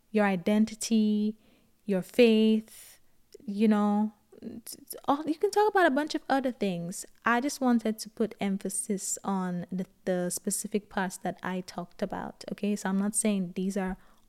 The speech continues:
all of the aspects of each of these pillars, so to speak, but these are the ones I wanted to emphasize, okay? So with that being said, friends,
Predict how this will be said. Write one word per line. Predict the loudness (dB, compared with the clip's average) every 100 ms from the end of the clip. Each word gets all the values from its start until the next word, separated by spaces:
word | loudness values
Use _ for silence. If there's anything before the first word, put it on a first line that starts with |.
| 2
all | 4 4
of | 2 0
the | -2
aspects | -2 -4 -6 -4 -4 -4 -8
of | -4 -4 -4 -6
each | -6 -6 -6
of | -6 -6 -6
these | -4 -4 -6 -10 -14 -6
pillars, | 0 2 2 0 -2
so | -2 -2
to | -2 -4
speak, | -4 -4 -4 -8 -20 -20 -20 -20 _ -8
but | 0 2 2 0 -6 -12 _ _ _ _ _ _ _ _ _ _ _
these | -2 0
are | 0
the | -2
ones | -4 -4
I | -6
wanted | -6 -8 -10 -12
to | -10
emphasize, | -10 -8 -8 -10 -10 -12 -12 -12
okay? | -6 -2 -2 -6 -18 -20 _ _ -12
So | 0 2 4 2 -4 _ _ -20 _ -20 _ _ _ _ _ _ 2
with | 4
that | 6 4 4
being | 0 2 0
said, | 0 2 2 0 -6 _ _
friends, | -6 -4 -2 -4 -6 -6 -10